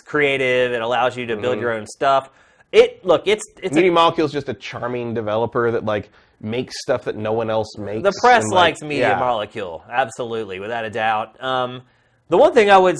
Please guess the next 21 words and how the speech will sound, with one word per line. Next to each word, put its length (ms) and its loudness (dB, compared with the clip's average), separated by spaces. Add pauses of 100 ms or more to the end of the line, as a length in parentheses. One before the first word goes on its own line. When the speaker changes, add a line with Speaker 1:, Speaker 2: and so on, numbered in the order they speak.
Speaker 1:
say 260 4
is 200 -2
that, 160 -2
I 20 -14
mean, 180 -4
the 80 -2
game 160 4
has 80 -4
been 160 -4
delayed 540 -4 (100)
so 400 2
many 400 -8
times, 520 -8
Speaker 2:
Mm-hmm. 100 -8
Speaker 1:
and 80 -4
there's 140 -2
always 240 0
a 40 -6
reason 300 -8
for 140 -14
that, 360 -6